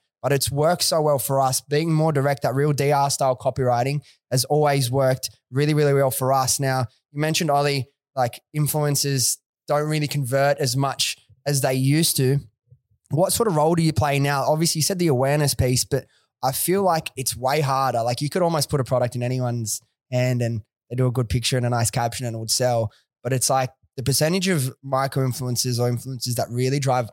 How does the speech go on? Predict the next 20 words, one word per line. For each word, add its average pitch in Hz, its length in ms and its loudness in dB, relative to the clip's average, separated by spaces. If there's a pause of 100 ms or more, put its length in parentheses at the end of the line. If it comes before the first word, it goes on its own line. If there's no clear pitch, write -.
R 117 220 0
O 101 120 -2
I, 123 220 2
I 131 40 0
feel 127 200 -2
like, 117 220 0
is 107 80 0
so 127 180 0
much 127 240 -4
less. - 640 -2
And 143 120 0
it's 135 120 -2
only 156 240 2
those 147 220 2
ones, 135 200 0
like 127 180 -2
you 127 60 -2
were 120 60 2
saying, 135 300 0
Fidel, 123 340 0